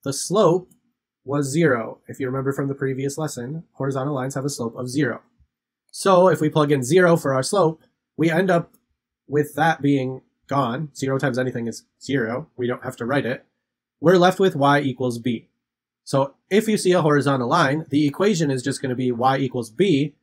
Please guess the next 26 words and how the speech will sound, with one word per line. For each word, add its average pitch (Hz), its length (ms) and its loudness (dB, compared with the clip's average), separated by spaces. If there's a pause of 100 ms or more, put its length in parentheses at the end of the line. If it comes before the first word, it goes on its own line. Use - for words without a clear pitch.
(300)
where 135 260 -2
b 165 440 2
is 147 200 -2
the 160 80 2
value 135 360 2
of 127 200 -6
the 160 100 -2
y-intercept, 139 760 -6 (160)
or 180 420 2 (220)
all 127 180 -2
the 131 80 -2
y-coordinates. - 800 -4 (400)
Just - 180 -12
happens 160 420 0
to 151 80 -4
be 147 200 2
the 139 80 0
y-intercept 131 560 -2
as 117 140 -12
well, 180 320 2 (580)
which 180 300 -2
makes 151 220 0
it 123 80 0
easy. 117 240 -4 (840)
Example 185 380 2
three, 120 240 -4